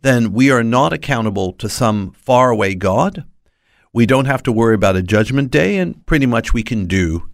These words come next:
as we please. It says in First Corinthians fifteen thirty-two, "We can eat, drink, and be merry, for tomorrow we die."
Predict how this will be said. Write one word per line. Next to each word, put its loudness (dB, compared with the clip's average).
as -2
we -4
please. -2
It -2
says 0
in -4
First -6
Corinthians -4
fifteen -2
thirty-two, 0
"We 2
can -4
eat, -4
drink, 0
and 0
be -2
merry, -2
for -4
tomorrow 2
we 0
die." -6